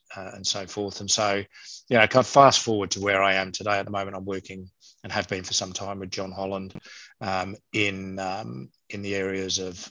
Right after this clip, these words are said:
of health and safety, well-being, uh, climate change and sustainability. So quite a, quite a broad portfolio and, and a very fascinating, um,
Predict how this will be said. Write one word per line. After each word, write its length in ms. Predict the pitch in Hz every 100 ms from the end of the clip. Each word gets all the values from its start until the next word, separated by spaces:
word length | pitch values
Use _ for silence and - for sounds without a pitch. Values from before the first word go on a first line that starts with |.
| -
of 120 | 95
health 260 | 98 90
and 80 | 101
safety, 460 | - 95 92 - 92
well-being, 720 | 95 92 95 95 92 92 92 _ - - - -
uh, 240 | 92 87 90
climate 440 | - 98 95 92
change 600 | - 95 90 90 90 - -
and 80 | 95
sustainability. 1000 | - - - 92 87 95 92 92 - 117 _ - - - -
So 340 | - - 92 90 - _
quite 240 | - 131 113
a, 200 | 95 -
quite 220 | - 113
a 60 | 92
broad 360 | 95 95 92
portfolio 760 | - 104 95 - 95 95 92 92
and, 160 | 92 92
and 100 | 107
a 20 | 95
very 220 | 101 92
fascinating, 840 | - 98 - 101 95 92 90 92 _ - - - _
um, 580 | - 98 98 107 131 -